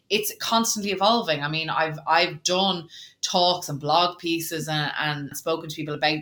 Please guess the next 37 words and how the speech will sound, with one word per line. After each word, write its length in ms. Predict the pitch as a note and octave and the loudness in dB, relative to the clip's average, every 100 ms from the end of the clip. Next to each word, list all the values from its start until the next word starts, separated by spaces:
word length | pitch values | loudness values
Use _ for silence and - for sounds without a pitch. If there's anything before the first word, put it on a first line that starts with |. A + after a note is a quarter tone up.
| - | -2
our 140 | D#3 | -2
digital 400 | D3 D#3+ D3+ D3 | 0 -2 -2 -2
legacy. 600 | C#3+ D#3 D#3+ D3+ D3+ D3 | 2 2 2 -6 -6 -6
And, 200 | C#3+ C#3 - | -6 -8 -10
you 140 | D3+ | -6
know, 80 | C#3+ | -2
I 120 | D3+ | 0
know 100 | E3 | 0
I'm 200 | D#3 D3 | 0 -2
talking 360 | - D#3+ D#3+ D#3 | 0 0 0 -4
about 160 | D3 | -8
a 40 | D3 | -6
million 240 | E3 E3 | -6 0
<laughs> 20 | |
different 320 | E3 A#3+ B3+ B3+ | 2 2 2 4
things 260 | A#3+ A#3 | 4 4
right 240 | E3 E3+ F#3 | 2 2 4
now, 220 | E3+ D#3+ | 2 2
but 160 | D#3 - - - - | -4 -8 -14 -6 -2
it's 260 | F#3+ - | 0 -2
so 280 | - A3+ A3 | 2 4 4
wide. 680 | G3+ E3+ E3 E3 F#3+ A#3+ B3 _ - - | 2 4 6 6 4 0 -4 _ -10 2
What, 340 | F#3+ E3+ D#3+ | 4 4 0
when 220 | F#3+ F#3 | 0 2
we 120 | F3+ F3 | 0 0
die, 340 | D#3 D#3+ F#3+ | 2 4 2
it's 240 | E3 - | 0 -4
so 280 | - G3 F3+ | -2 0 2
wide. 680 | E3+ D#3+ E3 E3 D#3+ D#3+ D3+ - _ _ _ | 2 4 4 4 2 -2 -4 -8 _ _ _
We've 240 | E3 D#3+ D#3+ | -10 -6 -2
got 260 | D#3+ - | -2 -2
physical, 540 | G3 G3 F#3+ G3+ F#3+ F3 | -6 -4 -4 0 0 0
we've 160 | D#3 | -4
got 200 | D3+ D3 | -4 -2
digital. 440 | F#3 F3 F3+ F3 D3+ | -2 -2 -2 -2 -2
It's 260 | D3+ - | -4 -4
just 340 | F3 E3 - | -4 -4 -10